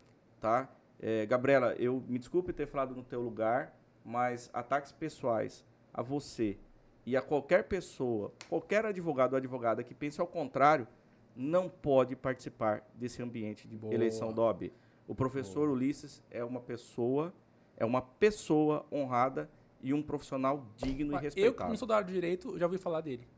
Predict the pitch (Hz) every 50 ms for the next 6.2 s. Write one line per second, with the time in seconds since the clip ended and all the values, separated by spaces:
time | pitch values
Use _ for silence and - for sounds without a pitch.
0 | _ - 139 135 127 120 110 - - 110 120 135 139 - - 127 131 143 139 131
1 | 135 - _ - - - - - - 143 156 170 170 175 151 127 107 - - -
2 | - - 113 127 147 143 - - 165 170 170 165 151 139 127 - - 139 135 143
3 | 147 156 147 156 190 208 208 202 175 180 185 - - _ - 135 147 151 147 147
4 | 170 165 147 - - 123 123 120 113 107 107 113 127 127 - 151 147 - - -
5 | - 165 147 139 147 160 175 180 196 196 196 - - - - 156 143 139 131 120
6 | 107 98 95